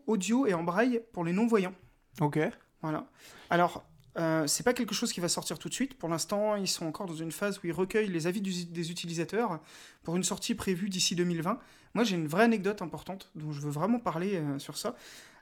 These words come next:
Speaker 1: Euh, en fait, ça, c'est une initiative qui vient à nouveau d'un fan de Lego. C'est, euh, une personne, euh,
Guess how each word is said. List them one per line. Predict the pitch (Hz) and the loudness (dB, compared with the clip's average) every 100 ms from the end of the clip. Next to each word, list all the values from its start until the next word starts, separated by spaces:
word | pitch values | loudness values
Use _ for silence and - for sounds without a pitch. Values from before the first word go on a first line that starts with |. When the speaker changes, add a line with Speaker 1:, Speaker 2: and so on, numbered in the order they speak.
| - | -2
Speaker 1:
Euh, | 151 156 160 156 147 | 0 0 -2 -2 -4
en | |
fait, | 151 247 | 0 0
ça, | - 220 | 2 2
c'est | 226 - | 0 0
une | 170 | 0
initiative | 226 - 170 - 254 190 143 - - - _ | 0 0 -2 0 0 0 -4 -10 -20 -20 _
qui | - | -4
vient | 165 233 | 0 2
à | 214 | 2
nouveau | 190 214 240 | 2 0 0
d'un | 175 165 | -2 -2
fan | 180 202 220 _ _ _ _ _ - | -2 -4 -6 _ _ _ _ _ -4
de | 165 | -2
Lego. | 180 156 156 - - - _ | 0 -2 -4 -10 -20 -20 _
C'est, | - - 214 240 - | -2 2 4 2 2
euh, | 170 165 160 160 160 156 156 | 0 2 2 2 0 0 0
une | 156 151 160 | -2 -4 -6
personne, | 160 180 - 208 202 175 | -4 -4 -2 0 2 2
euh, | 156 151 151 | 0 0 -2